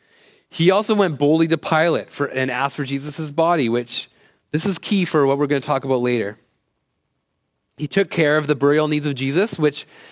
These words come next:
any devout Jew would do, is they would make sure they don't defile the Sabbath,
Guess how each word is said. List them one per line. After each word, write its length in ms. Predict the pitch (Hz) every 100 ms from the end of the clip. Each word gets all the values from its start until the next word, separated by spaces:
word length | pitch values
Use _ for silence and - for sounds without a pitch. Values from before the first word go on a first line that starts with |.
| -
any 180 | - 180
devout 380 | 175 156 160 170
Jew 240 | 135 160
would 160 | 180 127
do, 300 | 139 165 285 - _ _ _ _ _
is 140 | 143 135
they 160 | 151
would 280 | 175 165 135
make 180 | 147 165
sure 180 | - 165
they 100 | 160
don't 200 | 160 160
defile 340 | - 139 156
the 80 | 185
Sabbath, 560 | - 139 170 233 -